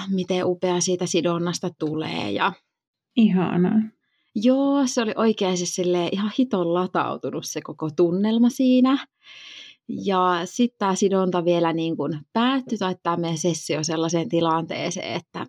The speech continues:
Speaker 1: meidät sidottiin yhteen semmoiseen kuusi ysi asentoon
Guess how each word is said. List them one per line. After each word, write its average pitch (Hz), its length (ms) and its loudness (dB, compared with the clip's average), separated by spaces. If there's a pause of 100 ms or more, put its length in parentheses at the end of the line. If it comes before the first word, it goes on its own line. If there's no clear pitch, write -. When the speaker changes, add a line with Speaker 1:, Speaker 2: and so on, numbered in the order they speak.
Speaker 1:
meidät 165 280 -4
sidottiin 170 600 -2
yhteen 285 720 0
semmoiseen 175 500 -6
kuusi 233 300 2
ysi 226 240 -2
asentoon 202 680 -4